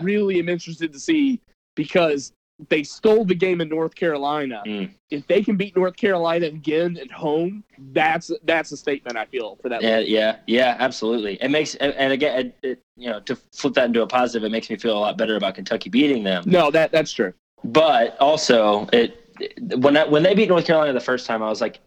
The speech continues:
Speaker 2: "There's no way Louisville's that good." It had to be an off night for the Tar Heels.
Speaker 1: Right.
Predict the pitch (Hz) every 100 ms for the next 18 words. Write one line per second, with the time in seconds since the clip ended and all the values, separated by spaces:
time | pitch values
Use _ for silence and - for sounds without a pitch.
0 | _ - 220 143 131 120 117 110 110 107
1 | 101 92 92 - 90 76 _ - 135 190
2 | 165 131 120 110 98 101 98 - 90 -
3 | 90 - 554 415 - -